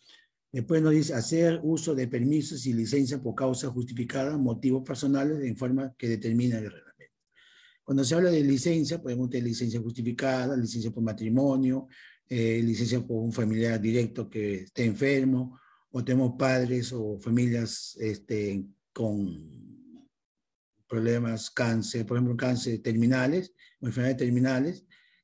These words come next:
eh, se puede dar la licencia, ¿no? Y si tengo mis padres que están en esa situación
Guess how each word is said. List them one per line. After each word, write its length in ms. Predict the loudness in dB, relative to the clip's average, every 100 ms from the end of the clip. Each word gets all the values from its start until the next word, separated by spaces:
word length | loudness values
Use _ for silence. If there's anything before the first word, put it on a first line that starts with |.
| -6
eh, 320 | -4 -2 -4
se 160 | -4 -2
puede 200 | 2 4
dar 120 | 4
la 120 | 2
licencia, 500 | 2 0 -2 -2 -6
¿no? 200 | -6 -8 _ _ _ -10
Y 60 |
si 140 | -4 0
tengo 260 | 2 4
mis 140 | 4 2
padres 340 | 2 2 2
que 80 | 0
están 180 | -2 0
en 200 | 0 0
esa 160 | -2 -2 -2
situación 1160 | -4 -8 -4 -2 0 2 2 0 -2 -6 -18